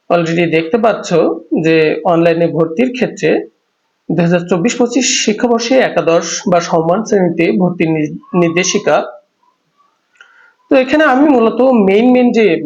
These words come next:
আহ, টপিকস বা ইম্পর্টেন্ট যে বিষয়গুলো আছে সেইগুলো নিয়েই,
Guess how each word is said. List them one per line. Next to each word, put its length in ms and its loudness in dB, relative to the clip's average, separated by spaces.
আহ, 440 2
টপিকস 600 0
বা 400 2
ইম্পর্টেন্ট 600 0
যে 400 0
বিষয়গুলো 540 0
আছে 380 0
সেইগুলো 460 0
নিয়েই, 340 2